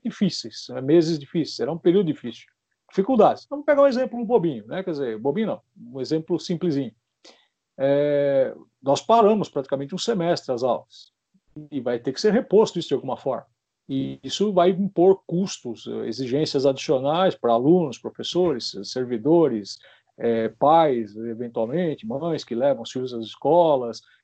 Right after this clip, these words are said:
Enfim, é, nós vamos ter que ter uma carga, uma predisposição a fazer um esforço adicional pra, vamos dizer assim, recuperar ou restabelecer uma condição que nos parece minimamente adequada. Agora,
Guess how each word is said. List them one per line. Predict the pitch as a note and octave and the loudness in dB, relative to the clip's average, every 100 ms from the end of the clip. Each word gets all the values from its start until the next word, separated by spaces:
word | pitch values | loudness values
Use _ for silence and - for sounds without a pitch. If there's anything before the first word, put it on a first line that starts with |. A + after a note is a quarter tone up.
| _ | _
Enfim, | C4+ C3 _ | -2 -2 _
é, | - C#3+ D3 C#3+ C#3+ D3 | -8 -4 -2 -2 -2 -2
nós | C#3+ D3 D3+ D3+ | -4 -4 2 4
vamos | F#3+ | 4
ter | G3+ A3 | 2 -2
que | - | 2
ter | |
uma | A#3 A#3 - | 2 2 -2
carga, | - F3+ F3+ C#3 B2 | 0 2 4 2 -2
uma | A#2+ | -6
predisposição | - F3 F3 D#3+ - F3 D#3+ D#3 E3 F3 G#3 A3+ _ _ _ - | -4 -4 -4 -12 -6 -4 -2 -4 -4 -4 -4 -8 _ _ _ -8
a | - | -6
fazer | - A#3+ D#3 G3+ | -2 -2 2 2
um | |
esforço | A3+ - G3 F3 F#3+ A#3 | 0 -2 2 2 0 -6
adicional | F#3+ - A#3 F3+ F#3 G#3+ | -6 -6 -4 -2 -2 -2
pra, | C4 C4 B3 - _ _ | 0 0 -2 -6 _ _
vamos | C#4 C4+ | -10 0
dizer | G3 | 2
assim, | - F#3+ | 2 0
recuperar | D#3 G3 F#3+ F3 C#3+ D#3 G3 E3 B2 | 0 -2 0 2 4 4 4 4 2
ou | A#2 | 0
restabelecer | D3+ - E3 D#3 C#3 - E3+ G3 G3+ | 0 -2 -4 -2 -2 -2 2 4 4
uma | C#3 B2+ A#2+ A#2+ C3+ | 2 -4 -10 -6 -6
condição | D#3 E3 D3 D#3+ F3 | -4 -6 -4 -4 -4
que | - | -6
nos | G3+ - | -8 -4
parece | G#3 D3+ D#3 - G#3 - _ _ _ | 0 0 0 -4 -8 -12 _ _ _
minimamente | F3+ G3+ D3+ C3 F3 | 2 2 2 0 0
adequada. | F3 F#3+ B3 D3+ G#2 - _ _ _ _ _ _ _ _ - | 0 0 2 2 0 -8 _ _ _ _ _ _ _ _ 2
Agora, | G#3+ E3 A#2 | 4 4 2